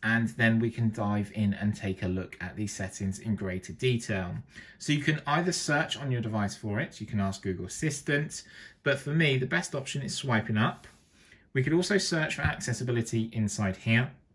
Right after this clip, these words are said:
If not, go to settings. Inside settings, you will need to go into system. So once inside here, we're gonna tap accessibility, and then we've got a range of different options to go through here together. If there's any questions, feel free to drop a comment below.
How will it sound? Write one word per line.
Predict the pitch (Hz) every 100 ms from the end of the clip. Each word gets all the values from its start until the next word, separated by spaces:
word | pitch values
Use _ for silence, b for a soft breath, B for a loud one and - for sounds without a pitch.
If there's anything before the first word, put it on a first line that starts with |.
| _ _ _ _ _ 147
If | 131
not, | 131 143 226 -
go | 135 113
to | -
settings. | - 139 139 180 185 220 226 - - -
Inside | 175 170 160
settings, | 147 135 151 170 160
you | 131
will | 123
need | 120
to | -
go | 117
into | 110 -
system. | - 127 - 139 135 147 - _
So | -
once | 165 226 214
inside | - 170 - 123 104
here, | 101 151
we're | 123
gonna | 127 117
tap | 175 196 -
accessibility, | 151 135 - 113 98 95 90 - 95 90 -
and | 98
then | 95
we've | 92
got | 95
a | 90
range | 104 131 131
of | 127
different | 113 - 104 -
options | 90 - - 85 -
to | 95
go | 87 85
through | - 87
here | 87 85
together. | - 104 98 82 78 -
If | - - - _
there's | 110 -
any | 131 160
questions, | 165 175 139 - 156 190
feel | - - 120
free | - 117 185
to | -
drop | 165 123 -
a | 127
comment | 107 98 98 -
below. | - 127 107